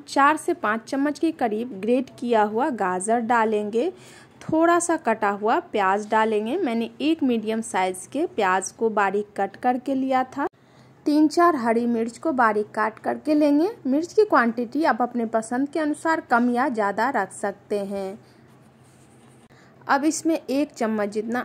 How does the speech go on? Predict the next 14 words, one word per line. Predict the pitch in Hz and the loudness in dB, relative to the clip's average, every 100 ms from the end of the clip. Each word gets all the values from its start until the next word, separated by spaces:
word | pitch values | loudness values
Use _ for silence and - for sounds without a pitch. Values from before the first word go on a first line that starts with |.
| - | -4
आमचूर | 208 208 247 254 | -6 -4 -6 -4
पाउडर | 254 254 254 269 | 0 0 2 0
डालेंगे, | 240 233 247 240 302 440 | 2 2 2 -2 -2 -4
जिससे | 233 - 311 | -6 -6 -4
इसमें | 403 - 262 | -4 -2 -4
चटपटा | 339 - 247 - 247 233 226 | -4 -6 -8 -6 -8 -6 -6
टेस्ट | - 214 202 - | 0 0 0 -2
आ | 180 185 | -2 -2
जाएगा। | 190 190 190 185 185 180 - - - - | -2 -2 -2 -4 -6 -6 -10 -20 -12 -2
आधा | 302 330 | 0 2
चम्मच | 349 330 302 311 254 | 0 2 2 2 -2
गरम | 240 233 233 | -4 -2 -2
मसाला | 233 247 254 269 | -4 -2 0 0
डालेंगे, | 262 254 254 247 262 320 | 2 2 0 0 -2 -4